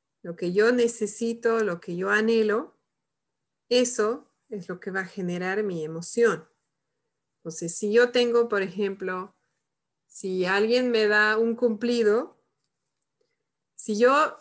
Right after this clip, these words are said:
lo recibo como reconocimiento, ¿no? de algo que yo hice, y esa necesidad mía de reconocimiento está satisfecha, entonces voy a tener emociones agradables,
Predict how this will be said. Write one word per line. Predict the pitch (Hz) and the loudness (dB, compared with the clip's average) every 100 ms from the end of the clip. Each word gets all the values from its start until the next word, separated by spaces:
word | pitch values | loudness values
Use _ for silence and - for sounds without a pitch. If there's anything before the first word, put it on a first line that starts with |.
| - | -10
lo | 208 214 | 0 2
recibo | 202 214 208 - 262 254 285 | 4 2 2 0 0 2 0
como | 285 233 196 | 0 -2 -2
reconocimiento, | 196 208 202 190 185 - 196 214 226 220 208 208 302 - _ _ _ _ _ _ _ _ _ | -2 0 0 -2 -4 -4 -2 2 2 2 -2 -2 -2 -6 _ _ _ _ _ _ _ _ _
¿no? | 190 254 | -12 -10
de | 254 175 170 | -6 -4 -2
algo | 175 180 208 214 | -2 -2 -4 -4
que | 185 | -8
yo | 170 185 | -6 -6
hice, | 185 180 - 247 - _ _ _ _ _ _ | -6 -10 -10 -10 -12 _ _ _ _ _ _
y | 214 202 | 0 2
esa | 202 233 | 2 0
necesidad | 214 185 202 - 202 208 208 | -2 -2 -6 -4 0 0 0
mía | 220 226 220 | 0 0 0
de | 202 | -2
reconocimiento | 185 185 180 180 190 196 202 | -4 -6 -6 -8 -6 -6 -6
está | 190 - | -8 -6
satisfecha, | 190 185 175 180 - - 202 202 247 320 - _ _ | -6 -6 -10 -14 -10 -4 -4 -4 -4 -4 -6 _ _
entonces | 185 180 202 226 202 | -10 -6 -4 -4 -4
voy | 190 190 | -4 -2
a | 202 | -4
tener | 202 180 185 | -4 -6 -6
emociones | 190 180 - 185 196 220 | -6 -8 -8 -6 -6 -6
agradables, | 170 156 156 160 165 160 165 - - | -8 -6 -6 -4 -6 -8 -18 -20 -20